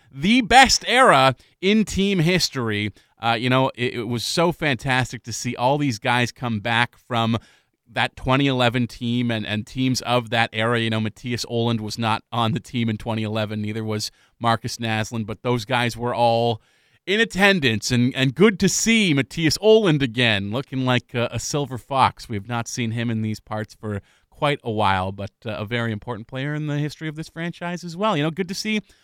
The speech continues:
a lot of faces from the past, a lot of, a lot of faces who have beefs with this franchise now, who have beefs with, more specifically,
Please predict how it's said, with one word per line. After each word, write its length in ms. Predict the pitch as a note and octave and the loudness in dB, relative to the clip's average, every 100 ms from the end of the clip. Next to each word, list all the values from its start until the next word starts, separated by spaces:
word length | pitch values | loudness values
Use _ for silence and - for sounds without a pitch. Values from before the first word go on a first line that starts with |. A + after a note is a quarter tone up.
| - | -8
a 60 | F#3+ | 2
lot 260 | A3 A#3+ | 6 8
of 120 | A#3 | 6
faces 400 | - F#3+ D#3 C#3 | 0 -4 -4 -6
from 160 | - C#3 | -6 -4
the 80 | B2 | -4
past, 360 | A#2+ G#2+ G#2+ | -4 -4 -4
a 40 | E3 | 0
lot 260 | F3+ A3 | 8 8
of, 220 | A#3 F#3 D#3 _ _ _ _ _ _ _ - | 8 2 -6 _ _ _ _ _ _ _ -4
a 80 | |
lot 160 | F#3 B3+ | 4 6
of 100 | C#4 | 6
faces 380 | B3+ C4+ C4 G#3 | 2 0 0 -2
who 160 | A#3 | 2
have 320 | A#3+ B3 D#3+ A#2 | 4 4 2 -6
beefs 460 | A3 C4+ - - | 0 0 0 -4
with 260 | C#3+ A3 - | 0 0 0
this 160 | A#3+ | -8
franchise 640 | - G#3 C4 - D#3+ A#2 G#2+ | -6 0 0 2 2 2 0
now, 320 | B2 G2+ F#2 - _ _ | -2 -2 -4 -8 _ _
who 120 | F3 | 2
have 220 | G#3 D#3+ G#2+ | 2 2 0
beefs 380 | F3+ A#3+ - | 0 0 0
with, 320 | D3 E3+ F#3+ - _ _ C3+ | 2 2 2 -4 _ _ 0
more 220 | D#3+ G#3+ | 6 6
specifically, 1000 | - E3+ - B3 - G#3 D3 C#3+ F3 | 4 -4 -2 -2 0 -2 0 -2 -2